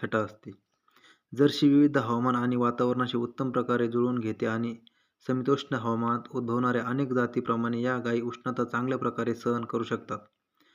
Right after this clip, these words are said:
जगातील अनेक देशांमध्ये या गोवंशाची निर्यात झाली आहे.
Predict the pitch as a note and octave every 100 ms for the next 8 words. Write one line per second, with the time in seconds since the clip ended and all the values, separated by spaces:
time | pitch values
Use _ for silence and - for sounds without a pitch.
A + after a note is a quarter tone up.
0 | _ _ - B2 C3 C#3 B2 C3 C#3+ C#3
1 | - B2 B2 A#2+ A#2+ B2+ B2 B2 A#2+ B2
2 | A#2 A2+ A#2 A#2 B2 B2 G#2+ G#2+ G#2 G2